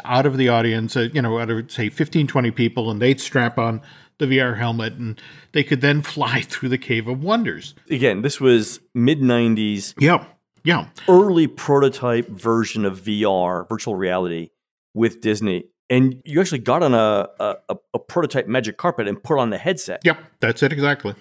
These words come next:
Speaker 2: And on a trip with my sister, my twin sister Linda,
Speaker 1: Mm-hmm.
Speaker 2: she actually did this
Speaker 1: Mm-hmm.
Speaker 2: in World Showcase. So I remember, I mean, I, w-, I was right there watching it. I remember,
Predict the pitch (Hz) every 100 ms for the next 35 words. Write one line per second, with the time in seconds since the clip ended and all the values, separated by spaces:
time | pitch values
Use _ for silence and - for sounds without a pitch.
0 | - 147 147 143 147 135 - 226 226 165
1 | 131 123 - 117 - 110 104 170 160 151
2 | - 120 110 98 165 104 90 - - 226
3 | 151 175 - 151 120 143 208 139 - -
4 | 120 101 95 - _ 156 165 160 151 143
5 | 156 147 107 - 131 156 147 151 - 107
6 | 127 131 - - 113 110 110 110 120 98
7 | 117 - 87 - 117 117 113